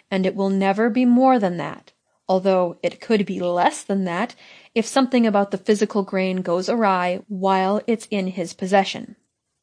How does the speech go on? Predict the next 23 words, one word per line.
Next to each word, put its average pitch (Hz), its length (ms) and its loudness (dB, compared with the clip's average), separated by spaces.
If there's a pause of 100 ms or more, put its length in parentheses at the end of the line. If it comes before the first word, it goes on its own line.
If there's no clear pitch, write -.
(720)
Back-to-back 240 840 2
transactions 190 920 -2
are 202 140 2
a 202 120 2
very 226 460 2
low-risk 226 880 0
method 196 380 -2
of 220 140 -4
trading 190 420 0
grain. 214 460 -2 (500)
You'd 208 320 0
never 202 440 2
do 220 520 0
a 196 80 0
back-to-back 180 800 -2
trade 196 480 -4 (320)
unless 202 380 2
there 214 140 0
was 185 220 -2
some 240 260 0
profit 254 360 0
in 165 140 -4
it, - 160 -10